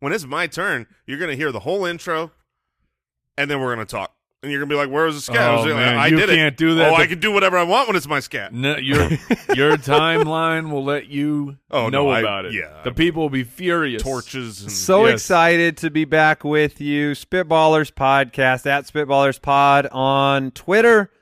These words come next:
Speaker 3: Spitballers pod dot com. Click that Become a Spitwad button. Get some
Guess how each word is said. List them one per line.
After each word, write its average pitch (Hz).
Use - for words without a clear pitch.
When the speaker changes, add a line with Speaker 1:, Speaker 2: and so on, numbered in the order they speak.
Speaker 3:
Spitballers 151
pod 143
dot 131
com. 147
Click 170
that 123
Become 127
a -
Spitwad 120
button. 120
Get 123
some 107